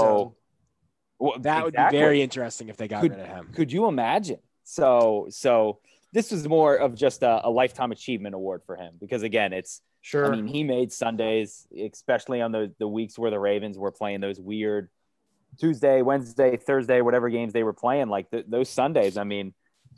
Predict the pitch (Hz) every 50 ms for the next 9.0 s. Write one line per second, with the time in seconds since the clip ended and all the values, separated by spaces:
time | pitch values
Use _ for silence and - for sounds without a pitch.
0 | - _ _ _ - 110 101 95 101 95 92 107 113 123 127 113 90 98 87 -
1 | - 110 95 90 92 98 104 104 - - 117 - 101 110 110 98 90 - 98 110
2 | 110 98 98 113 120 95 117 117 110 113 113 120 120 113 120 123 117 123 120 113
3 | - 123 104 92 101 110 113 90 110 107 104 104 104 104 104 107 107 113 107 101
4 | 95 95 101 104 104 98 107 110 120 123 113 113 117 110 104 101 98 - 98 104
5 | 101 98 95 101 _ _ - - _ - _ - _ _ _ _ _ - 110 123
6 | 123 113 - 104 110 117 117 113 98 98 113 117 117 - - 120 117 117 - -
7 | 110 104 - - 127 113 113 107 95 95 117 113 104 95 - - 101 95 95 92
8 | 92 - _ - - 127 120 117 113 113 110 110 107 - - 110 107 101 98 95